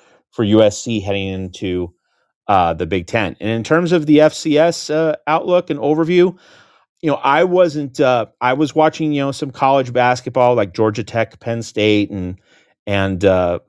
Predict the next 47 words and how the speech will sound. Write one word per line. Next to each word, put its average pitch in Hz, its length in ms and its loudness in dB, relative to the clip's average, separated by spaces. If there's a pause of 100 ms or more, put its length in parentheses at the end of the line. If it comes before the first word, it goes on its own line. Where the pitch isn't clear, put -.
(220)
other, 117 420 2
uh, 110 180 -2
various 123 580 2
other 107 220 -2
games. 92 380 -6
Also, 101 400 -2
you 98 120 -4
know, 98 100 -2
the 95 80 -2
Vikings 101 520 -2
Bengals 104 500 -2
game, 104 440 0
and, 87 180 -8
you 107 60 -6
know, 101 100 0
there 123 120 -2
was 135 120 -4
a 120 40 -2
lot 117 320 0
going 117 200 -2
on 110 140 0
on 104 100 -4
Saturday. 90 380 -4 (360)
But 160 100 2
I 208 100 4
had, 190 320 0
uh, 131 300 0 (360)
you 139 100 -8
know, 123 60 -2
I, 139 140 -6
in 139 140 -6
my 135 140 -2
two 170 240 -2
T 165 200 0
V 143 160 0
setup 131 380 2
in 123 100 -6
my 113 140 -4
living 110 280 -2
room, 110 200 -4
I 113 80 -4
had, 117 280 0
uh, - 140 4
the 110 120 -6
North 113 220 -4
Dakota 110 280 -6
State 110 440 -4